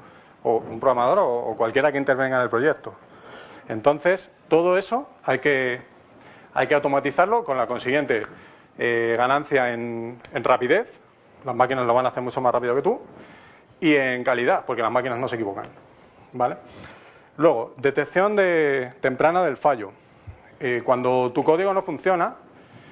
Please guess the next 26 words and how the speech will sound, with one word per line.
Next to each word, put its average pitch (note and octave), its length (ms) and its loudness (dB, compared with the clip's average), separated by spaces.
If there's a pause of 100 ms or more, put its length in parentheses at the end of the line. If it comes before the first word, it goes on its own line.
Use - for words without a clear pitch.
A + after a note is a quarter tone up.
(180)
lo B2 160 2
vas F3+ 180 4
a F#3 60 2
ver F#3+ 140 0
según D#3+ 280 0
lo F3 60 2
estás E3+ 200 0
desarrollando, D3 640 -2
porque B2 240 0
es C3+ 80 -2
que E3+ 80 0
tus D3+ 180 -2
test E3 200 0
unitarios D3+ 400 0
ya C3+ 120 0
no D3 120 -2
van C3+ 100 2
a A2+ 60 -2
pasar. C3+ 260 -4 (920)
Es - 60 -16
decir, C3+ 260 0
no C3 160 -2
tienes E3+ 240 0
que D#3+ 80 -2
esperar D#3 360 2
a, A#2+ 160 -2